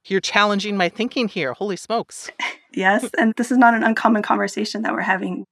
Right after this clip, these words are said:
Speaker 2: We really don't use those words reversal and remission when it comes to diabetes. But we actually have known for decades that insulin resistance and diabetes can be reversed in several different ways. One of the most telling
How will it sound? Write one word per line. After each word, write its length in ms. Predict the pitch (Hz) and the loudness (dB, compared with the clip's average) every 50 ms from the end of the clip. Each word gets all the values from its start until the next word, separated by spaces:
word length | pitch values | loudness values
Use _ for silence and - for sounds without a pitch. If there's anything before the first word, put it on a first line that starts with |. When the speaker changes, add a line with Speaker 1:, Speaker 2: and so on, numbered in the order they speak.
| _ _ - | _ _ -6
Speaker 2:
We 140 | - 214 | -4 -2
really 260 | 208 208 220 247 247 233 | 2 4 4 4 4 4
don't 260 | 226 208 208 208 202 | 4 4 4 4 2
use 260 | 185 202 208 214 208 | 2 2 2 2 0
those 240 | 214 - 196 185 175 | -2 -4 -4 -4 -4
words 340 | 185 175 196 190 185 180 214 | 0 2 4 4 4 2 0
reversal 520 | 196 185 175 208 190 190 - - 202 190 | -4 -2 0 0 0 0 0 0 0 0
and 160 | 185 185 185 214 | 0 0 -2 -2
remission 480 | 226 202 190 196 - - 202 196 196 | 0 0 0 0 0 -2 -2 0 0
when 100 | 180 175 | 0 0
it 80 | - - | -2 -2
comes 300 | - - 202 196 175 - | -2 -2 -2 -2 -2 -4
to 120 | - - | -6 -6
diabetes. 800 | - - - - 302 - - - - 214 214 349 320 - - - _ _ _ _ _ _ _ _ _ _ _ | -4 -2 -2 -2 -4 -4 -6 -8 -8 -6 -6 -8 -8 -10 -12 -20 _ _ _ _ _ _ _ _ _ _ _
But 140 | - 247 262 | 2 4 6
we 100 | 285 302 | 6 4
actually 380 | 381 480 587 - - - - | 4 2 -2 -2 -6 -10 -6
have 180 | - - 240 233 | -2 -2 -2 0
known 280 | 202 190 190 202 240 269 | 0 0 2 2 2 2
for 180 | - - 180 | 0 -2 -6
decades 640 | 190 - - 190 196 240 - - 190 190 - - - | -6 -4 -4 -2 -2 -2 -2 -4 -6 -6 -6 -8 -6
that 220 | - - - - _ - | -6 -6 -8 -6 _ 2
insulin 380 | 262 277 294 - 311 294 277 | 4 4 6 6 8 8 8
resistance 500 | 233 196 196 208 202 - - 196 185 185 | 8 4 0 -2 -4 -4 -4 -6 -6 -4
and 220 | - 220 196 185 180 | -4 -4 -4 -2 0
diabetes 580 | 190 180 190 196 190 196 214 190 185 180 180 | 0 0 0 0 -2 -2 -4 -4 -4 -4 -6
can 380 | - - - - 202 190 208 220 | -8 -10 -6 -2 0 2 2 4
be 160 | 220 214 196 | 4 2 2
reversed 680 | 175 190 175 170 - - 170 170 208 277 - - - - | 0 0 -4 -6 -6 -4 0 2 2 2 2 -2 -6 -4
in 140 | - 208 190 | -2 -2 -2
several 400 | - - - 196 202 208 190 175 | -2 0 0 2 2 2 2 0
different 360 | - - 180 - - - - | 0 -4 -6 -6 -6 -4 -4
ways. 440 | 294 - - - - - - - - _ _ _ _ _ _ _ - | -2 -4 -4 -6 -8 -16 -20 -20 -20 _ _ _ _ _ _ _ -2
One 200 | 180 220 214 226 | 2 4 6 6
of 160 | 226 220 208 | 4 4 2
the 140 | 220 208 202 | 2 2 2
most 340 | 196 185 190 185 - - - | 2 0 -4 -6 -8 -4 -2
telling 640 | - - - 254 262 247 240 233 214 208 339 - | 0 2 4 4 4 4 4 4 2 2 -2 -4